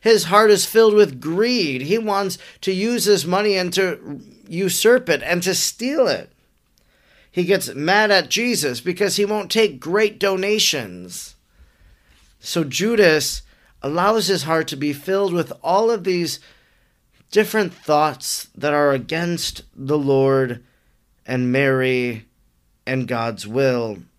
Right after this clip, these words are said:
It must be our aim to rid ourselves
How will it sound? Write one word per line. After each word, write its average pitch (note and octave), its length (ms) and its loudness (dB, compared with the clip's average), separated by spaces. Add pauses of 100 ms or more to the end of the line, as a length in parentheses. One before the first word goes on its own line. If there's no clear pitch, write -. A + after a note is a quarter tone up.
(140)
It D3 260 0
must C#3+ 560 0
be D#3 340 0
our D3 460 2
aim C3+ 580 -4 (640)
to D#3 180 0
rid C#3+ 500 4
ourselves C3+ 1120 0